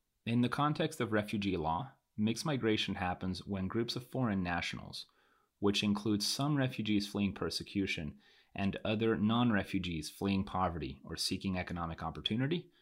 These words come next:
arrive in a third country at the same time. International refugee law, as it currently exists, is only meant to protect those fleeing persecution. It has nothing to offer for people fleeing crushing poverty, no matter how tragic.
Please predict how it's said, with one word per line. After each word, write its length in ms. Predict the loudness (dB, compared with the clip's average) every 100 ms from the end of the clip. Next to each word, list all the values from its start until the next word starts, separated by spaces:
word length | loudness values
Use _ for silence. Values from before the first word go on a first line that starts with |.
| _ _
arrive 340 | 0 2 2 2
in 80 |
a 60 | 0
third 280 | 0 -2 0
country 460 | -2 -2 -2 -2 -2
at 180 | -6
the 80 | -6
same 280 | -6 -6 -6
time. 320 | -6 -8 -10 -20 _ _ _ _ _ _ _ _ _ _
International 560 | 0 4 4 4 2 2
refugee 520 | 2 2 0 2 0
law, 340 | 0 0 -2 -4
as 200 | -6 -4
it 100 | -6
currently 400 | -6 -6 -6 -4
exists, 500 | -4 -4 -4 -2 -4 -6 _ _ -2
is 180 | -2 0
only 280 | 2 4 6
meant 300 | 6 4 0
to 100 | -6
protect 440 | -6 -4 -2 -2 -2
those 180 | -2
fleeing 300 | -2 -4 -4
persecution. 720 | -4 -6 -8 -8 -8 -8 -8 -14 -20 _ _ _ _
It 200 | -4 -4
has 280 | -2 -2 2
nothing 340 | 0 2 0 0
to 120 | -2
offer 420 | -2 -4 -6 -12 -12 -20
for 220 | -4 -4
people 340 | 0 0 0
fleeing 300 | -2 -2 -2
crushing 380 | -2 0 0 -2
poverty, 500 | -2 -2 -2 -6 -10
no 200 | 0 4
matter 240 | 6 4 2
how 160 | -2
tragic. 560 | -6 -8 -12 -14 -16